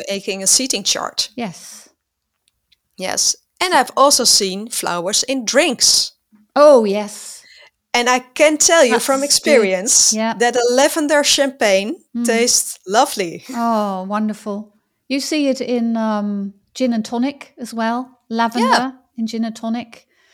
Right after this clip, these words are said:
Speaker 2: But you could
Speaker 1: Yeah.
Speaker 2: also even have flowers on your food. You have
Speaker 1: Yeah,
Speaker 2: edible
Speaker 1: edible
Speaker 2: flowers.
Speaker 1: flowers.
Speaker 2: Yeah,
Speaker 1: Yeah.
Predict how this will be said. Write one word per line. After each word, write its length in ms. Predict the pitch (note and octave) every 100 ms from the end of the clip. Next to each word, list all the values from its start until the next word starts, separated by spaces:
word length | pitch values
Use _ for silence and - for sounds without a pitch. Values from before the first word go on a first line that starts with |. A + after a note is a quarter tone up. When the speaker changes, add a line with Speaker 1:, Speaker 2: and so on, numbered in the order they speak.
| _ _
Speaker 2:
But 120 | D4+
you 80 | D#4
could 120 | C4+
Speaker 1:
Yeah. 40 | F#4
Speaker 2:
also 340 | F#4 F#4 D4
even 360 | D4+ E4+ F#4+ C4
have 400 | G#3+ G3+ G3 G3+
flowers 800 | - _ B3 A3+ G#3+ G#3+ G#3+ G#3+ _ _ _ _ _
on 120 | A3+ G#3
your 140 | G3+
food. 420 | - D4+ C#4 - _ _ _ _ _ _ _
You 100 | A#3+
have 80 | A#3
Speaker 1:
Yeah, 80 | C4+
Speaker 2:
edible 160 | -
Speaker 1:
edible 260 | A3+ C4+ G#3
Speaker 2:
flowers. 280 | - A3 G3+
Speaker 1:
flowers. 520 | G3 G3 F#3+ - - _ _
Speaker 2:
Yeah, 180 | A#3+
Speaker 1:
Yeah. 120 | C#4